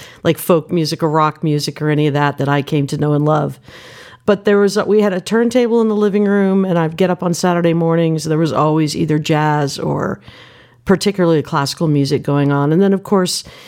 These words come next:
all the girls picked a lesson, and we all, a music lesson, and we all sang, and we, we went to concerts. And so we, our household literally was saturated. And then my dad, he's been writing sacred music for,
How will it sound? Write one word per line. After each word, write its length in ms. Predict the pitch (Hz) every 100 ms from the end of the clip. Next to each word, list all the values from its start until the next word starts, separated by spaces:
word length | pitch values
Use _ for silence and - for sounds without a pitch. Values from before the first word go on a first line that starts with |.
| - - -
all 200 | 190 190
the 80 |
girls 680 | 185 185 180 180 175 - - -
picked 180 | 196 196
a 60 | 190
lesson, 600 | 175 165 - 175 165 165
and 220 | 160 160
we 140 | 170
all, 360 | 165 160 160 160
a 160 | 151 156 - -
music 320 | 185 180 175
lesson, 280 | 180 165 185
and 80 | 190
we 100 | 220
all 160 | 208
sang, 580 | 202 202 185 185 185 185
and 160 | 180 175
we, 300 | 180 175 - - - - -
we 80 | -
went 160 | 240 233
to 80 | -
concerts. 720 | - 196 185 196 190 185 -
And 240 | 185 185
so 480 | - 196 175 175 -
we, 380 | - 202 208 202
our 220 | 165 185
household 520 | 170 165 147 180 170
literally 440 | 160 175 170 165 156
was 440 | 156 160 160 156
saturated. 600 | - 139 - 135 139 156
And 100 | 170
then 80 | 202
my 140 | 214 214
dad, 440 | 233 233 226 185
he's 200 | 175 190
been 220 | - 175
writing 280 | 160 156 151
sacred 440 | 147 170 151 156
music 360 | 156 151 143 -
for, 380 | - 143 139